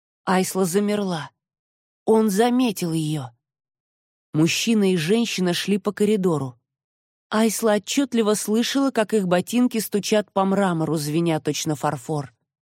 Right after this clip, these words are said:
Каждый шаг приближал их к ней.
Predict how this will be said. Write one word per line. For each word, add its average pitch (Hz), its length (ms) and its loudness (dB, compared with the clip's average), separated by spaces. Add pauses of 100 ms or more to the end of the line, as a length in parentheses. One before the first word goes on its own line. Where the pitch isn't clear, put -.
(260)
Каждый 175 440 0
шаг - 480 -4
приближал 160 680 -2
их 156 220 -10
к - 100 -16
ней. 185 400 0